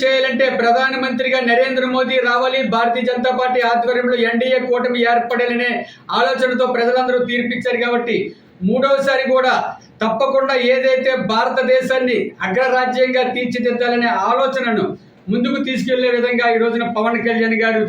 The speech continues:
చంద్రబాబు నాయుడు గారు కూడా సహకారంతో కేంద్రంలో నరేంద్ర మోదీ గారు మూడోసారి ప్రధానిగా ఎన్డీఏ పక్షాల సహకారంతో ప్రధాని కాబోతున్నారు.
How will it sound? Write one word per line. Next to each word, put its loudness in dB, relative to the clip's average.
చంద్రబాబు -2
నాయుడు 0
గారు -2
కూడా -2
సహకారంతో -2
కేంద్రంలో 0
నరేంద్ర 0
మోదీ 0
గారు 0
మూడోసారి 2
ప్రధానిగా 0
ఎన్డీఏ 2
పక్షాల -6
సహకారంతో -4
ప్రధాని -2
కాబోతున్నారు. -2